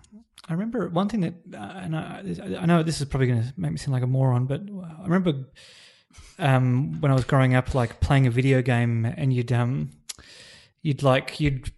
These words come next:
complete a series of level and save the princess. And I, I realized as I grew older that I, I, I really did have a belief in my head that, um,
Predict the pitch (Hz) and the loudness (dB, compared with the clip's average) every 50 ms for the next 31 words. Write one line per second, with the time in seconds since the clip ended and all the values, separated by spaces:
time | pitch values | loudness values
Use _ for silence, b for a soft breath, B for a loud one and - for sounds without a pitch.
0 | - - - 175 156 147 151 - - 165 151 143 139 139 - - 139 135 120 127 | -10 2 4 6 6 6 4 6 8 8 10 10 8 6 6 4 4 4 6 4
1 | 123 127 127 131 131 127 120 123 - - 139 131 123 135 127 - - 143 139 - | 4 4 4 4 4 2 0 0 0 0 0 0 0 0 -2 0 0 0 0 -2
2 | - 196 220 185 - - - 170 151 139 135 139 156 165 165 165 160 147 - - | -6 -8 -8 -10 -12 -10 -4 -2 0 2 0 0 0 -4 -2 -2 -2 -2 0 2
3 | 139 143 156 160 160 143 131 131 131 131 127 123 127 131 131 127 127 131 135 135 | 4 4 6 6 6 6 4 4 2 2 2 2 2 2 4 6 6 6 6 4
4 | 135 120 127 120 123 127 131 - - 139 - - 143 147 156 160 165 156 156 151 | 2 2 2 2 2 2 2 2 2 0 2 6 6 8 10 10 10 10 8 8
5 | 143 147 131 127 139 127 131 127 123 131 127 131 131 131 - - 143 127 120 117 | 6 6 4 4 4 2 2 2 0 0 2 2 2 2 2 0 2 2 2 2
6 | 123 123 120 123 131 127 - 190 - B B B B B B B B B B B | 2 0 0 -2 -2 -4 -4 -4 -10 B B B B B B B B B B B
7 | B _ _ _ - 139 131 131 127 127 123 123 123 123 - - | B _ _ _ 2 4 4 6 6 4 4 2 2 0 -2 -4